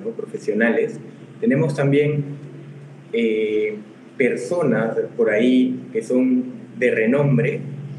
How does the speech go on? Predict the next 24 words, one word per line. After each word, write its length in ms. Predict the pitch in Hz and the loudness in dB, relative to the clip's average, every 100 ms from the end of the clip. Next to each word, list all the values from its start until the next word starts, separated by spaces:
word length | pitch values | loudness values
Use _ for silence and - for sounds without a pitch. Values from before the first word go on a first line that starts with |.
| - - - | -14 -16 -4
¿no? 280 | 120 127 - - - | 0 0 -2 -4 -2
Que 80 | 151 | 0
tienen 300 | 160 165 165 165 160 160 | 0 0 0 -2 -4 -6
un, 100 | - | -4
un 60 | 160 | 0
nombre 320 | 156 151 151 | 0 4 4
ganado 560 | 131 120 135 139 147 123 | 4 4 2 2 2 2
en 160 | 117 | 0
cierta 500 | - 120 - 107 101 | 0 -2 0 -2 -2
área, 240 | 92 92 - - - - - - | -2 -6 -12 -14 -18 -20 -18 -6
en 160 | 113 | -6
cierto 640 | - 117 117 - 120 117 - | 0 0 0 0 2 2 2
tema. 300 | 113 95 - - - - - - - - | 0 0 -4 -10 -16 -20 -20 -20 -20 -4
Y, 260 | 147 156 165 | 0 2 2
eh, 160 | 151 - - - | 0 -2 -8 -4
a 80 | 113 | 0
ver, 180 | 113 110 | 0 2
de 80 | |
repente 300 | 107 135 139 | 0 0 0
estas 200 | 156 151 | 0 0
personas 380 | 139 123 139 135 | 0 0 0 0
pueden 240 | 139 131 127 | 0 0 0
ser, 300 | 139 135 123 | 2 2 4
digamos, 580 | 123 123 127 127 127 | 2 4 2 2 -2